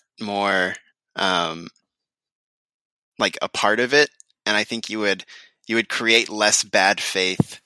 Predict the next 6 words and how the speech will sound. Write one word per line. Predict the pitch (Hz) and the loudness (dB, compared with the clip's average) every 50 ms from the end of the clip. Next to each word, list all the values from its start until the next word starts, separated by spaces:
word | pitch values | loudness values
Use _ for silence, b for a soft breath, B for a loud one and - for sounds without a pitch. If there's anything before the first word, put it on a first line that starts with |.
| _ _ _ _ _ _ _ _ _ - | _ _ _ _ _ _ _ _ _ 0
um, | 107 101 90 87 85 82 85 85 _ _ _ | 2 2 2 2 -2 -4 -8 -12 _ _ _
takes | - - 92 95 92 _ - - - - - - _ _ _ | -2 0 0 0 -2 _ -2 -2 -2 -2 -4 -10 _ _ _
and | 98 98 95 90 87 85 82 82 85 85 - _ _ _ _ _ _ _ _ - | -2 -2 0 0 -2 -4 -6 -8 -12 -14 -16 _ _ _ _ _ _ _ _ -6
enthusiast | 98 92 _ - 98 92 90 98 98 92 - - - - - - b b b b b b _ | -6 -4 _ -6 -6 -2 -2 0 0 2 2 0 0 -2 -6 -8 b b b b b b _
coverage | - - 110 90 90 98 98 95 95 - - - _ _ _ _ _ _ _ _ _ _ _ _ _ _ _ | -2 -2 -2 -2 0 -2 -2 -2 0 -2 -2 -2 _ _ _ _ _ _ _ _ _ _ _ _ _ _ _
of | - 92 98 98 87 - - - - | 0 2 2 0 -2 -8 -18 -20 -20